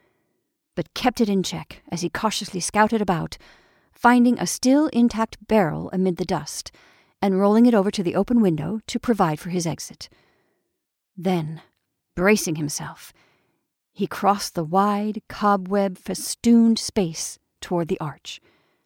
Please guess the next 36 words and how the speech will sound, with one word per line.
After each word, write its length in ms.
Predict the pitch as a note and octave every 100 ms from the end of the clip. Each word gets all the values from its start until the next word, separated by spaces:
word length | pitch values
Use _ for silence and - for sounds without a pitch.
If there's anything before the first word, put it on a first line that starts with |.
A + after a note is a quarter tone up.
| _ _ _ _ _ -
Half 300 | G3+ G3 -
choked 560 | - - G3 D#3 - -
with 140 | F3 -
the 120 | F3+
omnipresent 720 | G3 G#3+ G3+ - F#3+ F#3 F3+
dust 400 | D#3 C#3+ - - _ _ _
and 220 | - F#3
covered 360 | - A3+ G#3+ F3+
with 220 | E3 -
ghostly 480 | G3 G#3+ - - D#3
gossamer 480 | - F3+ - E3+ D#3+
fibers, 540 | F#3 F3 D3 D3 - - _ _ _ _
he 140 | G3+
reached 500 | F3 A3+ C4 - - -
and 140 | F3
began 260 | F3 G3 F#3
to 80 |
climb 460 | - G3 G3 F3+ E3+
the 80 | E3
worn 320 | F3+ F3+ E3
stepstones 800 | - G3 - - F3+ D#3+ D#3 D#3 - _ _
which 240 | - F3+ F#3
rose 400 | G3+ G#3 A3+ A3
into 160 | G#3
the 100 | G#3
darkness. 600 | G#3+ C#3+ - D#3 - - - _ _ _ _ _ _
He 120 | A3
had 220 | A3 C4
no 120 | F3+ D#3+
light, 440 | E3+ E3 - - _ _ _ _
but 160 | F#3 -
groped 360 | B3 C4+ -
carefully 440 | - B3 - E3 E3
with 140 | F3
his 140 | F#3+
hands. 600 | F#3+ G#3+ D#3+ D3+ D3+ -